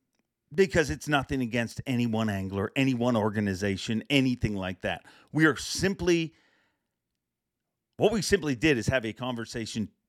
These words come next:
about things that have happened, about situations that have happened. And far too often people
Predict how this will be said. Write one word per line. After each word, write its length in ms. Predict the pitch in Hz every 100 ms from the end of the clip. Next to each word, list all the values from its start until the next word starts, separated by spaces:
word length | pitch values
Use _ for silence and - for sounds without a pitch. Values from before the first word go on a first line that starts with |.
| _ _ _ -
about 480 | 107 92 117 147 -
things 220 | 160 156
that 80 | 170
have 100 | 156
happened, 540 | 127 113 110 107 104 - _ -
about 400 | - 120 131 -
situations 760 | - 127 - 117 104 - 101 -
that 100 | 90
have 100 | 87
happened. 480 | 87 - - - _
And 160 | 135 113 - _
far 260 | 175 185 190
too 320 | - 170 139
often 380 | 131 - 120 104
people 440 | 147 131 127 123